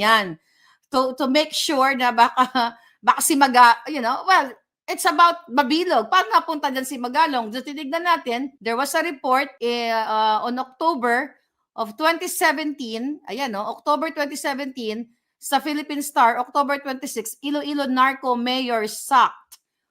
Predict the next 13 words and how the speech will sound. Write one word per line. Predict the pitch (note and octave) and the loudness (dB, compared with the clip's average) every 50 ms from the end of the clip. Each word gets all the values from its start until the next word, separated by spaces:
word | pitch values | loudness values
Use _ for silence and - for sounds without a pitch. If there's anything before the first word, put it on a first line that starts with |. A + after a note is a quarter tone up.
| _ _ | _ _
Okay, | - G#3 A3 G#3+ A3 A#3+ A#3+ C4+ D4 D4+ C#4+ C4+ | -6 -6 -6 -6 -4 -4 -4 -2 -2 -2 -2 -2
hindi | D4+ D#4 D4+ | -2 0 0
naman | D#4 D4 D4+ D4+ D4+ | 2 2 2 0 0
si | D#4+ C#4+ - | -4 -4 -2
ko-, | C#4 C4+ C4+ | -2 -2 -2
si | - D#4 C4 | -4 -6 -4
Mayor | C#4 C#4 C#4 C#4 C#4 C#4 C4+ | -2 -2 -2 -2 -2 -2 -2
Magalong | C4 A#3+ B3 A#3+ A#3 A#3+ B3 B3+ B3+ C4 A#3+ | -2 2 4 4 4 4 2 0 -2 0 0
ang | B3 B3 B3 B3+ B3 A#3+ A#3+ A#3 A#3 A#3 - | -2 -2 -2 -4 -10 -10 -10 -10 -12 -12 -12
isinako, | - B3 - C#4+ B3 B3 B3 A#3 A3 G#3 - - E4+ D4 | -12 -10 -6 -4 -2 2 4 4 4 4 2 0 -2 0
di | B3+ G#3 G#3+ G#3+ | 0 0 0 2
ba? | B3+ F#4+ F4+ - _ _ _ _ _ _ _ _ | 0 0 -2 -4 _ _ _ _ _ _ _ _
Oh, | - G#3 G#3 G3 F#3 E3+ D#3+ F3+ | -8 -4 -4 -2 -2 -4 -4 -8